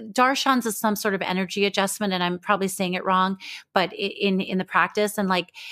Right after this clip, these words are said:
he would pick out women with especially large breasts to be in these groups for Bhagwan, like, in India. Like, he,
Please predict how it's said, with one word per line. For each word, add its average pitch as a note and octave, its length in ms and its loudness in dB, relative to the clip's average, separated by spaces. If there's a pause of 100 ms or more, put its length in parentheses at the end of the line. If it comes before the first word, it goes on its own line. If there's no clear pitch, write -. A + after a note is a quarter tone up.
(200)
he D4+ 200 2
would D4 280 -2
pick D4 160 2
out B3+ 200 4
women A3 360 0
with F#3 240 -4
especially G#3+ 480 -2
large F#3+ 400 -4
breasts G#3 680 0 (420)
to A#3 320 0
be B3+ 300 0
in G#3+ 100 0
these G3 200 -2
groups G#3 540 -4 (100)
for G#3 140 -2
Bhagwan, F#3+ 520 2
like, F#3+ 200 -4
in G#3+ 180 -2
India. F#3+ 320 -2
Like, F#3+ 200 -6
he, A#3+ 480 -4